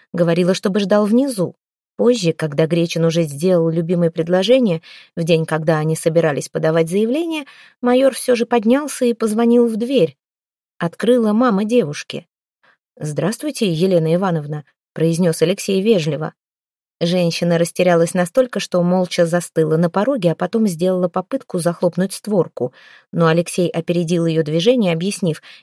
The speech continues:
«Я за Мариной». «Проходите», тихо произнесла Елена Ивановна. Ей было около сорока пяти, а выглядела она затравленной жизнью.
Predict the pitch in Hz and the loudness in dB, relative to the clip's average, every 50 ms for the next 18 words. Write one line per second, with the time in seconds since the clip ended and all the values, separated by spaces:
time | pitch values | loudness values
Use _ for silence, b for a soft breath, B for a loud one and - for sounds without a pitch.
0 | B 151 160 156 147 160 165 180 214 226 208 160 156 147 143 - _ _ _ _ | B -2 -2 -2 0 0 0 0 0 0 0 -2 -2 -4 -6 -10 _ _ _ _
1 | _ _ _ _ _ _ _ _ _ - 175 - - 247 240 196 165 135 - - | _ _ _ _ _ _ _ _ _ -10 -10 -6 -4 -4 -4 -2 -4 -6 -8 -10
2 | - - 170 - _ _ _ _ _ _ _ - 165 156 - 147 - 160 160 165 | -12 -14 -14 -14 _ _ _ _ _ _ _ -6 -6 -6 -4 -4 -2 0 0 0
3 | 160 180 175 - - 160 151 151 175 180 170 160 165 175 202 202 180 156 156 143 | 0 -2 -4 -2 -4 -4 -2 -2 -2 0 0 0 0 0 -2 -2 -4 -4 -4 -6
4 | 143 143 151 160 - _ _ _ _ _ _ _ _ _ - 170 185 208 202 180 | -8 -10 -10 -12 -14 _ _ _ _ _ _ _ _ _ -6 -2 -2 -2 0 0
5 | 185 202 196 196 196 196 180 - 190 190 190 175 - 185 175 180 - - 180 - | 0 0 0 0 0 -2 -2 -2 -2 -2 -2 -2 -2 -2 -4 -2 -2 -4 -4 -4
6 | - 190 190 - - 294 302 - _ _ _ _ _ _ _ - - - 214 285 | -6 -8 -10 -10 -10 -12 -12 -12 _ _ _ _ _ _ _ -4 -2 0 0 0
7 | 294 269 269 262 240 254 240 233 226 220 220 220 226 220 196 208 202 - - 214 | 0 0 -2 2 4 4 4 4 2 0 0 0 0 -2 -2 -2 -4 -2 -2 -2
8 | 220 208 214 214 214 214 214 214 196 220 226 202 165 147 147 147 131 139 - | 0 0 0 2 2 2 0 0 -2 -2 -4 -4 -4 -6 -6 -6 -6 -6 -8